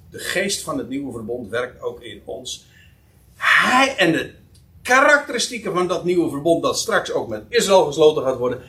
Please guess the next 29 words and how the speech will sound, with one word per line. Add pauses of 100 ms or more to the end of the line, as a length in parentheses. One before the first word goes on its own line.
(220)
is
dat
God (160)
het
doet. (220)
God
zegt
dan
niet
meer
van,
"Jullie
moeten", (180)
maar
ik
ga
het
in
jullie
harten
schrijven,
zodat
jullie
het (340)
vanzelf
gaan
doen. (1900)
Ja,
dat